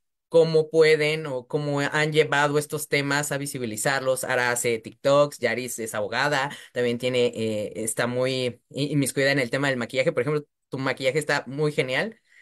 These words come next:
Eh, qué bueno que lo, lo mostraste hoy aquí. Entonces,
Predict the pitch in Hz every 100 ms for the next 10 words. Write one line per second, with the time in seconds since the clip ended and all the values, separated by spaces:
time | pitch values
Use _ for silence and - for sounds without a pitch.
0 | _ - 123 117 117 120 - 156 151 151
1 | 143 127 120 107 131 127 123 120 135 139
2 | 143 127 117 151 185 - - - - 156
3 | 165 170 180 180 -